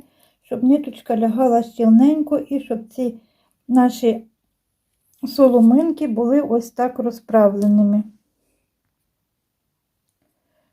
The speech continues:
Ну що ж, крильця нашому ангелочку ми зробили. Покладемо їх, тепер будемо робити самого ангелочка.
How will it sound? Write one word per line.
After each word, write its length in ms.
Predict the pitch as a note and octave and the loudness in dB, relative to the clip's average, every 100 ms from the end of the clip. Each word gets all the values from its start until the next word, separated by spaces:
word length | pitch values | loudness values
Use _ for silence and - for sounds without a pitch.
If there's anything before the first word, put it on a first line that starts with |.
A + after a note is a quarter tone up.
| _ | _
Ну 180 | D#4+ D#4 | -8 -8
що 300 | - A#3+ G#3 | -8 -6 -6
ж, 200 | G3+ _ _ _ | -6 _ _ _
крильця 760 | - D#4+ D#4+ D4 - A#3+ A#3 A#3+ - | -6 -2 -2 -4 -2 2 2 -2 -4
нашому 760 | D4 C4+ - A#3+ A#3+ B3 A#3+ - _ _ _ | 0 0 -2 -4 0 0 -2 -10 _ _ _
ангелочку 800 | - G3+ B3+ C#4 C4 B3 - - | -4 -2 0 2 2 0 -2 -4
ми 260 | A#3 B3+ D#4 | 0 0 0
зробили. 840 | C4+ G3+ F#3+ G#3+ G#3+ A#3 C#4+ D#4+ _ _ _ _ _ _ _ _ _ _ _ _ _ _ | -2 -2 -4 -2 0 0 -2 -6 _ _ _ _ _ _ _ _ _ _ _ _ _ _
Покладемо 880 | D4 D4 A#3 A#3+ A#3 C4 D#4+ E4 E4 | -4 -4 -4 -4 0 0 0 -2 -4
їх, 280 | D#4 D#4+ D4+ _ | -4 -8 -8 _
тепер 400 | - A3+ - D4+ | -8 -6 -2 0
будемо 800 | C4+ A3+ B3+ C4+ C#4 C4 A3+ A3+ | 0 -4 -4 -2 2 2 2 0
робити 500 | A#3+ A3 A#3+ C4+ C#4 | 0 0 0 0 -2
самого 1120 | C4 - G#3+ A3 A#3 B3 A#3+ A#3+ A#3 A#3 A#3 A#3 | -4 0 2 4 4 2 0 0 0 0 -4 -4
ангелочка. 840 | C4+ A3+ A#3+ A3 G3 G3 - G#3 | 0 2 2 2 -2 -8 -16 -16